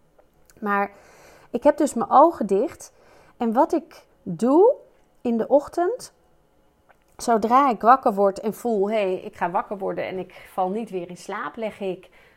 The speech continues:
een hand op mijn onderbuik, net boven mijn schaambeen. En daar adem ik naartoe. Adem in en voel dat je buik een beetje een bolletje wordt, zo'n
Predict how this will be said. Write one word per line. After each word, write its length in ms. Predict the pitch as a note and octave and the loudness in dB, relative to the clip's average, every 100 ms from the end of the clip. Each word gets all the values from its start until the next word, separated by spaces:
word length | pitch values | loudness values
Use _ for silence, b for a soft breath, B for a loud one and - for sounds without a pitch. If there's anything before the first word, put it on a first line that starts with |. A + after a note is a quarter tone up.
| b | b
een 240 | G3+ F#3 | -8 -8
hand 520 | D3+ G#3 B3 C#4 - b b b | -2 -2 0 -4 -10 b b b
op 200 | A3+ A3+ | -2 0
mijn 440 | G#3 G3+ F3+ F3 - | 0 -2 -2 -6 -10
onderbuik, 1120 | - B3 C4 A#3+ A3 F3+ G3+ G3 G3 G3 - b b b | -6 -4 -2 -2 -2 0 2 2 0 -2 -14 b b b
net 300 | - A#3+ D4 | -8 -6 -6
boven 300 | - G#3 G3+ G3+ | -2 -2 -2 -8
mijn 120 | F#3 | -14
schaambeen. 680 | - E3 D#3+ D#3+ D#3 D#3 E3+ b b b b b b b b _ | -12 -12 -10 -12 -12 -14 -18 b b b b b b b b _
En 120 | A3+ | -4
daar 280 | G#3 G3 - _ - | -2 -2 -4 _ -6
adem 380 | B3 C#4+ C#4 | -4 -4 -4
ik 140 | A#3 A#3 | -6 -6
naartoe. 400 | G#3+ G3+ F#3 F#3 - _ _ _ _ _ _ _ _ _ _ _ _ _ _ _ | -10 -8 -10 -10 -16 _ _ _ _ _ _ _ _ _ _ _ _ _ _ _
Adem 360 | F3+ F3 F3+ F#3 | -16 -12 -10 -6
in 560 | A3+ B3 C4+ C#4 D4+ _ _ _ | -4 -2 0 -2 -4 _ _ _
en 100 | F3 | -20
voel 340 | - A#3 A#3+ | -8 -4 -4
dat 260 | G#3+ G#3 G#3 | -2 -4 -2
je 220 | G3 G3 - _ _ | -4 -4 -10 _ _
buik 280 | F#3+ G3+ A3+ | -4 -4 -4
een 100 | G#3 | -10
beetje 280 | - G#3 A3 | -10 -10 -8
een 80 | |
bolletje 360 | F#3+ G#3 A3+ G3+ | -8 -8 -8 -10
wordt, 220 | G3+ G#3+ | -12 -12
zo'n 300 | - F3+ F3+ | -10 -10 -12